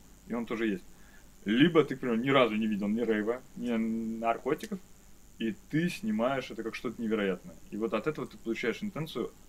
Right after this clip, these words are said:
но чтобы понять, что ты по этому поводу думаешь, тебе надо как бы с героем соприкоснуться. И я клянусь, что это суперсложно. Это вообще невероятно.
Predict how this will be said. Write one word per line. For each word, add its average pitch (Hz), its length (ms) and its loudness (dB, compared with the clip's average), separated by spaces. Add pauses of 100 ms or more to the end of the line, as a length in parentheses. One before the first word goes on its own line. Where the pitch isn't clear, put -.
(320)
но 117 100 -4
чтобы 123 320 0
понять, 120 380 4
что - 160 -6
ты 98 120 -8
по - 120 -4
этому 107 340 0
поводу 104 280 0
думаешь, 135 500 0 (340)
тебе 110 220 -2
надо 120 240 0
как 107 180 -4
бы 101 120 -2
с 101 40 -14
героем 113 300 2
соприкоснуться. - 680 -8 (540)
И 101 80 2
я 110 100 6
клянусь, 113 260 -2
что 104 140 -4
это 95 80 -8
суперсложно. 92 580 -8 (800)
Это 196 200 -2
вообще 220 240 0
невероятно. 170 440 -2